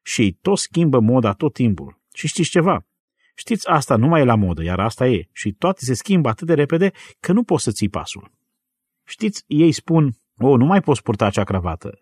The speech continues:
este o cravată lată, cum sunt la modă cele înguste. Am aceleași cravate pe care le-am avut și acum cincisprezece ani.” Eu urmăresc ce se întâmplă și le scot pe cele vechi, nu-i așa?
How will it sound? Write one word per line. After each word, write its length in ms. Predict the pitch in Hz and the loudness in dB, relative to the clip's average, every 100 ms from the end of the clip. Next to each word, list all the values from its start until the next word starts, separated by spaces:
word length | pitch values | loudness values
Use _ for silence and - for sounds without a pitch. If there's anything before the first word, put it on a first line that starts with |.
| 311 | -8
este 220 | 98 104 | -6 -4
o 20 | |
cravată 420 | 95 90 110 - | -4 -2 -2 0
lată, 420 | 98 104 - 98 _ _ _ _ | 0 0 -4 -20 _ _ _ _
cum 140 | - 131 | -2 -2
sunt 260 | - 151 | 0 0
la 120 | 143 107 | 2 4
modă 240 | 120 120 | 4 2
cele 220 | 104 101 | 0 -2
înguste. 500 | 95 87 76 - - _ - - _ - | -2 -4 -10 -16 -20 _ -20 -20 _ -2
Am 240 | 123 117 | 0 2
aceleași 380 | 110 - 196 120 | -2 0 -2 0
cravate 440 | 107 92 113 - | -2 0 0 -2
pe 100 | 110 | -4
care 220 | 104 104 | -2 -2
le-am 160 | 98 87 | 0 -2
avut 220 | 87 131 | -4 -6
și 80 | - | -4
acum 240 | 104 104 | -4 -2
cincisprezece 640 | 95 101 98 85 82 82 - | -2 -4 -6 -6 -10 -10 -14
ani.” 200 | - _ _ _ _ _ | -18 _ _ _ _ _
Eu 260 | - 110 196 | 0 4 6
urmăresc 360 | 202 190 214 - | 6 4 4 2
ce 100 | 147 | 0
se 120 | 120 | -2
întâmplă 360 | 101 160 202 | 0 0 -2
și 120 | 156 156 | -2 -2
le 60 | |
scot 260 | 127 170 - | -2 0 -2
pe 80 | 139 | -2
cele 220 | 135 123 | 0 0
vechi, 240 | 95 - | -2 -4
nu-i 120 | 101 | -2
așa? 300 | 120 - 76 | -2 -4 -12